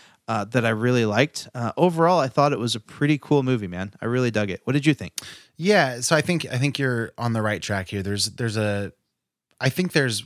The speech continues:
Speaker 2: like, one to two things that you can say that will spoil a lot of this movie. So I think we, we should not,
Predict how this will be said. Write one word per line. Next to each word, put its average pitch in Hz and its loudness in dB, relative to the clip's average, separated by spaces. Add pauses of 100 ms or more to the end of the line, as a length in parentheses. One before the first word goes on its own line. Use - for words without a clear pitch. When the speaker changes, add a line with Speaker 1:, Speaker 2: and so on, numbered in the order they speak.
(120)
Speaker 2:
like, 120 0
one 131 0
to 139 0
two 135 0
things 107 -2
that 107 -10
you 101 -8
can 98 -4
say 117 -2
that 101 -4
will 101 -8
spoil 113 -2
a 92 -4
lot 87 -6
of 107 -6
this 135 -6
movie. 156 -4 (200)
So - -10
I 104 -2
think 110 -6
we, 107 -6 (480)
we 110 -6
should 101 -2
not, 98 -6